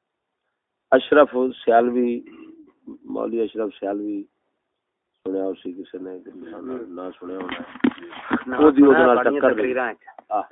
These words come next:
Speaker 1: وہ دی ٹکر رہی ہے نال اس سے مسئلے۔ دوسرے نمبر دے اوتے یہ اعتقاد اعتقادی دے اندر تے جو ہائی ہے سی۔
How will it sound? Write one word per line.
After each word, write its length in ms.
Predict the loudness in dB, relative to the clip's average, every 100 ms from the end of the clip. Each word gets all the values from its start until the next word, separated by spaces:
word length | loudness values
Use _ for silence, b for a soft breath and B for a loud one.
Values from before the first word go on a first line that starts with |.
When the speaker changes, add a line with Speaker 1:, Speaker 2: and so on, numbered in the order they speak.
| -6 -6 -18 -2
Speaker 1:
وہ 120 | 0
دی 100 | 0
ٹکر 340 | -2 -2 -2
رہی 240 | -4 -4 -4
ہے 160 | -6
نال 180 | -6 -8 -4
اس 200 | -2 -2
سے 80 | -6
مسئلے۔ 340 | -10 -14 _ -20 _ _ _ _ _ _ _ _ _ _ _ _ _ _ _ _ _ _ _ _ _ _ _ _ _ _ _ _ _ _ _ _ _ 2
دوسرے 340 | 2 8 8
نمبر 300 | 8 6 4
دے 100 | 4
اوتے 240 | 0 2 0 0 -4 _ _ _ _ _ _ _ _ 4
یہ 180 | 6
اعتقاد 400 | 6 4 2 4 4
اعتقادی 560 | 2 2 0 0 0 -4
دے 120 | -4
اندر 220 | -6 -6
تے 160 | -8 -8
جو 200 | -4 -4
ہائی 280 | -4 -8 -6
ہے 160 | -8
سی۔ 220 | -10 -16